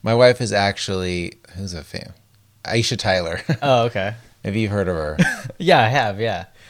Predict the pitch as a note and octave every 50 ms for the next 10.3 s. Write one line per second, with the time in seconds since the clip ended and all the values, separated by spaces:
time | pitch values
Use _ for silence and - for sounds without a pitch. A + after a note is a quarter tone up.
0 | - - C3+ C#3 B2+ - - A3 G#3+ G3+ D#3+ E3+ D#3 C#3 - F3 D#3+ C3 A2 G#2+
1 | A2 A2 - C#3+ C3 C#3 C#3+ D3+ D3 C#3 B2+ B2 C3+ B2 B2+ B2 A#2 B2 A#2 A2+
2 | A#2 A2+ G#2 G2 G2 G2 A2+ - G#2+ G#2 G#2+ G2 G2+ G#2+ A2 A2 A2 A2+ - -
3 | G#2+ - - A2 A2+ A#2 C3 C#3 - - - - - - A2+ A2+ A2 - - -
4 | G2 F#2 D#2+ F2 F2+ E2+ F2 D#2+ D#2 - C#2+ F2+ F2+ F#2 F2+ F2 F#2+ G2 G2 F#2+
5 | F2+ F#2+ F#2 - - E2+ E2+ D#2+ F2+ F2+ F2+ D#2+ F2+ F2 E2 D#2+ D#2 D2+ C#2 C#2
6 | D2 - - - - - - - E3 - - - _ _ _ - _ - G#2+ G2+
7 | G#2 G#2 F#2+ F2 - - - - - - - - - B2 B2+ C3+ C3 A#2+ A2 -
8 | - B2 B2+ B2 B2 B2+ C#3+ C#3+ C3 C#3 C#3+ C#3+ D3 D#3 E3 G3 F#3+ F#3 F#3+ G3
9 | F#3+ F#3+ G3 G3 F3+ F#3+ F#3+ G#3 G#3+ G3 F3 - D3 - D#3 D#3+ F3+ F#3+ G3 F#3+
10 | - D#3 B2 A#2 A2 A2